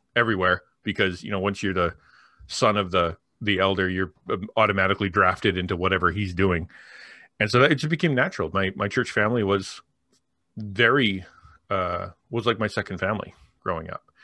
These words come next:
because when I was in school, I was nonstop bullied. The place that I was able to, to know that I was safe and was, was at church.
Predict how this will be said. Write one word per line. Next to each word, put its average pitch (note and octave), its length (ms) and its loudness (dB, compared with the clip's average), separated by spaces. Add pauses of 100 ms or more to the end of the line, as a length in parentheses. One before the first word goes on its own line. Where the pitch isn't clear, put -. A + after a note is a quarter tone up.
(840)
because A#2 720 0 (140)
when G#2+ 180 0
I G#2 100 2
was G2 420 -4 (100)
in F2 160 -10
school, G#2 580 -2 (280)
I F#2+ 100 2
was F2+ 300 -4
nonstop F#2+ 680 -2
bullied. F#2+ 440 -2 (500)
The G#2 80 2
place A2 340 2
that F#2+ 160 2
I F#2 140 4
was F#2 160 -2
able E2+ 220 -4
to, E2+ 440 -6
to E2+ 320 -4 (540)
know G2 320 0
that F#2+ 120 2
I F2+ 60 0
was E2+ 180 -4
safe - 340 -4
and E2 260 -12 (160)
was, F2 340 -8
was F2+ 180 -6
at F2+ 120 -4
church. - 420 -10